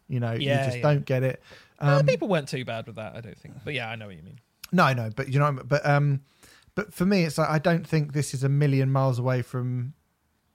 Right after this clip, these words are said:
Speaker 1: stuff that I do listen to and I do get. It's just not of, I don't wanna say it's not as good,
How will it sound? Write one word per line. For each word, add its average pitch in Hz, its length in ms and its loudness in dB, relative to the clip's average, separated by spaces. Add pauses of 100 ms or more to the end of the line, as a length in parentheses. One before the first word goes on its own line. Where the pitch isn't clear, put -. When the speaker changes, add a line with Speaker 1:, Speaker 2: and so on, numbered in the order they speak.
(220)
Speaker 1:
stuff - 380 -4
that 131 180 -4 (680)
I 131 140 0
do 143 260 2
listen 120 260 -6
to 120 160 -4
and 123 80 -2
I 120 80 -2
do 139 280 2
get. 101 320 -10 (480)
It's 110 180 -10
just - 360 -4
not 123 220 -2 (340)
of, 120 340 -6 (1900)
I 143 60 2
don't 156 100 4
wanna 143 100 0
say 143 100 2
it's 120 120 -2
not 127 120 0
as 110 80 -4
good, 117 380 0